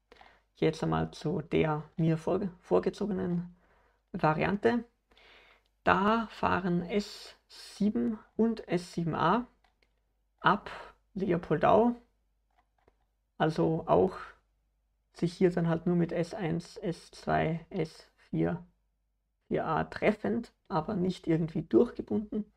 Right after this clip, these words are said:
über Wolkersdorf und Mistelbach bis nach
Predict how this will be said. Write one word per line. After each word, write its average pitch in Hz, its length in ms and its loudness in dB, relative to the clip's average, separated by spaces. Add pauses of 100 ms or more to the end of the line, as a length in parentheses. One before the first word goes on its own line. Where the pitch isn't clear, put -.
(1200)
über 175 380 6
Wolkersdorf 180 640 2 (180)
und 175 540 4
Mistelbach 175 640 -2 (340)
bis 170 260 -2
nach 156 440 -2